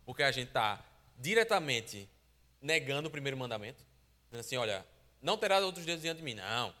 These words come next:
é isso, sou eu, meu próprio Deus. Isso fere a comunhão que a gente tem não só com Ele, mas com a própria criação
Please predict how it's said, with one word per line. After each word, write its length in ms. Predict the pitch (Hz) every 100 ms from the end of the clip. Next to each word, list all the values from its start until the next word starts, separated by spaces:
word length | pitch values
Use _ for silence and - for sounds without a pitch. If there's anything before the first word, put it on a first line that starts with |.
| - _ - -
é 100 | -
isso, 440 | 98 - - - - - -
sou 160 | 143
eu, 180 | 120 101 - - -
meu 140 | 113
próprio 240 | 120 160
Deus. 340 | 127 95 - - _ _ _ _ _ _ _ _ _ _ _ _ _
Isso 320 | - 202 - 214
fere 420 | - 175 196 175
a 60 |
comunhão 380 | 160 175 175 165
que 80 | 170
a 40 |
gente 180 | 165 160
tem 140 | 151 139
não 200 | 156 185
só 220 | - 139
com 220 | - 127
Ele, 340 | 131 160 233 - -
mas 180 | 143 139
com 100 | -
a 60 | 131
própria 380 | - 196 226
criação 600 | 233 359 202 - 151 196